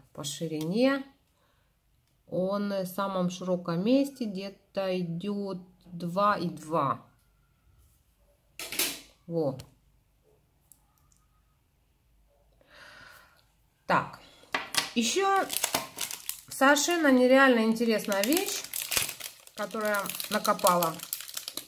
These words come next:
Это металл, не побоюсь этого слова,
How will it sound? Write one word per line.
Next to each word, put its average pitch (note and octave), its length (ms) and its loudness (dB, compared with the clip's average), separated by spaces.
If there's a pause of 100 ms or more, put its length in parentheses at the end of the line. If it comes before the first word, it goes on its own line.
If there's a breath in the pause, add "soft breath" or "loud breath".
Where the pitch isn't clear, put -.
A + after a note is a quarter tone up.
(680 loud breath)
Это D#4+ 320 6
металл, A3 680 8 (560)
не G#3+ 140 -2
побоюсь A#3+ 560 4
этого F3+ 300 0
слова, G#3+ 560 0